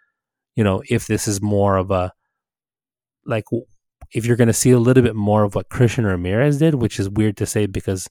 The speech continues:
we were all frustrated with his lack of production. But at the same time, I think I was kind of a, a mo-, more than others, definitely higher on his movement because then I think it allowed Vela to operate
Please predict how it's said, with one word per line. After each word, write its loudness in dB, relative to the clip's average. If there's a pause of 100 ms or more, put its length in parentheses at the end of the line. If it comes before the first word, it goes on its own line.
(400)
we 0
were 6
all 6
frustrated -2
with -4
his -6
lack -6
of -12
production. -2 (440)
But 0
at -2
the -6
same -4
time, -2
I -4
think -6 (520)
I 0
was 0
kind -2
of -12
a, -6 (120)
a -8
mo-, -6 (220)
more 2
than 0
others, -2
definitely -2
higher -2
on -4
his -6
movement 0
because -4
then -2
I -4
think -6
it -4
allowed -4
Vela -8
to -12 (100)
operate -6